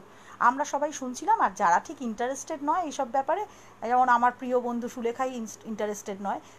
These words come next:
সে শুয়েছিল। আর, আহ, আমরা সবাই মিলে শুনছিলাম, তার মধ্যে রাখি ছিল, নীলাঞ্জনা ছিল,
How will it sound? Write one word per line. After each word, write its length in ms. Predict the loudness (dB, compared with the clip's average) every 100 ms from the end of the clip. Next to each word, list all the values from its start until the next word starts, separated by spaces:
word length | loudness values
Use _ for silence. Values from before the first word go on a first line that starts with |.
| -10
সে 160 | -8
শুয়েছিল। 520 | -6 -4 -4 -4 -10 -16 -18 -20 -18 0
আর, 280 | 2 2 0 -10 -18 -20 -20 -20 -20 -20 -12 -4
আহ, 500 | -2 0 -2 -6 0
আমরা 280 | 2 2 0
সবাই 240 | 0 -2
মিলে 180 | -4 -8
শুনছিলাম, 500 | -8 -10 -10 -12 -8 -2
তার 140 | -2
মধ্যে 220 | -2 -2
রাখি 320 | 0 0 -6 -10
ছিল, 280 | -10 -8 -8
নীলাঞ্জনা 580 | -4 -4 -4 -4 -6
ছিল, 400 | -6 -10 -8 -8